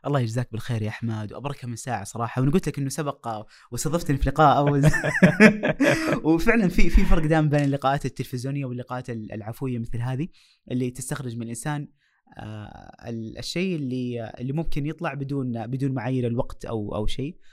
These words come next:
Speaker 1: فإحنا ننطلق وسواليف. فأنا والله كنت مرتاح مرة وأنا أتكلم، فما أدري والله لأي حد شطحنا، لكن،
Speaker 2: <laughs>
Speaker 1: آه، الله
Speaker 2: شكرًا
Speaker 1: ينفع
Speaker 2: لك عبد
Speaker 1: بكل
Speaker 2: الله، يعطيك
Speaker 1: ما
Speaker 2: العافية.
Speaker 1: نقوله. إيه، تسمح لي بكلمة
Speaker 2: تفضل.
Speaker 1: ختامية؟ آه، يعني ودي صراحة أقولها،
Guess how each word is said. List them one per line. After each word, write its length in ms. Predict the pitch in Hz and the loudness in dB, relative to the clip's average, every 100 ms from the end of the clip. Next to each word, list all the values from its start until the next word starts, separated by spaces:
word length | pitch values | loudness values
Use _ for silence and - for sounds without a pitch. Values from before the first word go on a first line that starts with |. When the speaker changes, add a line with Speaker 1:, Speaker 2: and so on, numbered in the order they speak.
| _ | _
Speaker 1:
فإحنا 260 | - 135 127 | -12 -4 -2
ننطلق 420 | 120 135 123 - | -2 -2 -4 -4
وسواليف. 460 | 104 107 110 123 135 | -8 -6 -6 -2 4
فأنا 160 | 143 | 6
والله 200 | 139 147 | 6 4
كنت 180 | 143 143 | 2 0
مرتاح 300 | - - - | 0 0 2
مرة 180 | 131 117 | 2 2
وأنا 120 | 117 | 0
أتكلم، 380 | 110 123 117 147 - - - _ | 0 -2 -2 -4 -10 -20 -20 _
فما 220 | - 131 | 0 2
أدري 120 | 135 | 4
والله 180 | 131 127 | 2 2
لأي 240 | 120 127 120 | 2 0 0
حد 380 | - 120 113 | -2 -2 0
شطحنا، 420 | 110 - 139 - 147 | -2 -2 -4 -2 0
لكن، 440 | 135 120 113 113 | 0 0 2 4
Speaker 2:
<laughs> 0 | |
Speaker 1:
آه، 140 | 117 - 247 240 131 | 4 2 -2 -2 4
الله 140 | 139 | 8
Speaker 2:
شكرًا 100 | 143 | 8
Speaker 1:
ينفع 140 | 170 | 8
Speaker 2:
لك 120 | 156 143 | 6 6
عبد 100 | 135 | 4
Speaker 1:
بكل 80 | |
Speaker 2:
الله، 120 | 123 143 | 4 4
يعطيك 220 | 147 135 | 4 2
Speaker 1:
ما 40 | |
Speaker 2:
العافية. 200 | 139 131 | 2 2
Speaker 1:
نقوله. 160 | 120 143 - - - | 0 -2 -8 -14 0
إيه، 60 | 147 | 2
تسمح 240 | 160 180 | 4 4
لي 200 | 160 143 | 2 2
بكلمة 380 | 120 175 147 113 | -2 -6 -6 0
Speaker 2:
تفضل. 260 | 113 151 | 4 4
Speaker 1:
ختامية؟ 380 | 139 151 127 127 - _ - - | 4 -2 -6 -10 -16 _ -18 -8
آه، 220 | 117 113 | -6 -4
يعني 200 | - 139 | 0 4
ودي 220 | 156 135 | 6 6
صراحة 340 | 127 135 131 120 | 2 2 0 0
أقولها، 500 | 127 139 131 127 | 2 4 4 0